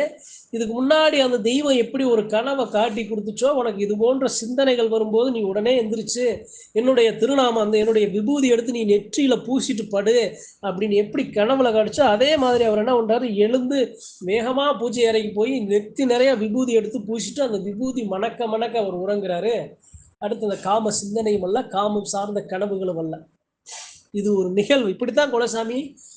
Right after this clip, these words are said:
தன்னுடைய உடலை காக்கும், மனதை காக்கும்னு சொல்ல வரேன். சரிங்க,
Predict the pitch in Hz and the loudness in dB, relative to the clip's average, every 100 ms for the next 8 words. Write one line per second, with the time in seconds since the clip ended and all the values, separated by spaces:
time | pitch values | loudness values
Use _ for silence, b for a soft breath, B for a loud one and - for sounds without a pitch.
0 | B 233 254 226 214 220 233 285 240 - | B 0 2 2 2 2 2 2 2 0
1 | 208 214 220 208 185 180 208 247 233 214 | -2 -2 -2 -4 -4 -6 -6 -4 -4 -4
2 | 202 208 - 220 208 208 180 160 151 143 | -2 -2 -2 -4 0 -2 -2 -4 -4 -8
3 | - - 240 240 208 | -12 -6 0 0 0